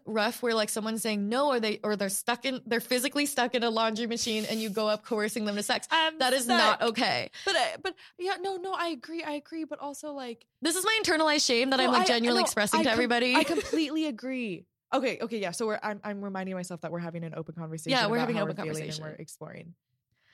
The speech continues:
Speaker 1: No, I, I mean, this is something that I think we can talk about for hours. And, like, again, I think it's such an important conversation to have.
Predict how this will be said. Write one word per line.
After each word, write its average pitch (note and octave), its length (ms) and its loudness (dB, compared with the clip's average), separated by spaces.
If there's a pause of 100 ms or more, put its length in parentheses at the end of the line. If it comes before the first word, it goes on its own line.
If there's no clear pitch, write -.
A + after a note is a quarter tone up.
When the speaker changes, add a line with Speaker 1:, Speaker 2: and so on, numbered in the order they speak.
(200)
Speaker 1:
No, A#3 120 -2
I, B3+ 340 2
I - 20 2
mean, C4 260 0
this C4+ 160 0
is D#4 80 0
something C#4+ 240 0
that A#3+ 100 2
I A3 80 2
think A3 140 -2
we A3+ 80 -4
can A3+ 100 -4
talk G#3+ 140 0
about G3+ 180 -2
for G3+ 120 -2
hours. G3 340 2
And, G3+ 140 -2
like, F#3+ 320 -4
again, G#3+ 420 0
I A#3 100 2
think A#3+ 160 -2
it's B3+ 140 -2
such A3+ 220 -2
an A3 80 -4
important G#3 340 -6
conversation G3 540 -4
to F#3+ 80 -2
have. F#3+ 500 2